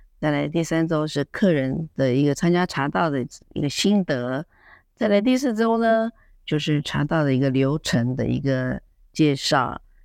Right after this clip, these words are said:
然后流程的一个学习。第五周我们就学习最基础的一个叫做盆略点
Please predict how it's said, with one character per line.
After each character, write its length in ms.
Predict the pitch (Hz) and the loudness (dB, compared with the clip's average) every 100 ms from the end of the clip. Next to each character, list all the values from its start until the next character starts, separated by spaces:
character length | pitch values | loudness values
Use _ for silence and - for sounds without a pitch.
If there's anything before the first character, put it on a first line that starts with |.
| - _ | -20 _
然 120 | 123 | 2
后 80 | 127 | 4
流 180 | 135 151 | 4 2
程 220 | - 135 | 2 2
的 100 | 120 | 2
一 160 | 107 | -2
个 420 | 139 123 127 120 110 | 0 0 2 2 0
学 300 | - 120 117 | 0 0 0
习。 480 | - 110 85 80 - - - _ | 0 0 0 -2 -8 -20 -20 _
第 140 | 202 | 2
五 160 | 170 135 | 2 0
周 300 | - 156 151 | 2 2 2
我 100 | 113 | 0
们 140 | 117 | -2
就 140 | 117 139 | 0 -2
学 240 | - 120 | 0 -2
习 320 | 123 - 117 | -2 -2 -2
最 160 | 117 156 | 0 -2
基 280 | - 190 214 | 0 -2 0
础 240 | - 117 | 0 0
的 140 | 117 90 | 2 0
一 60 | |
个 160 | 123 120 | 0 -2
叫 200 | - 123 | 0 2
做 200 | 127 120 | 2 -2
盆 340 | - 127 135 | 0 2 4
略 180 | 156 151 | 4 2
点 240 | - - | -2 -6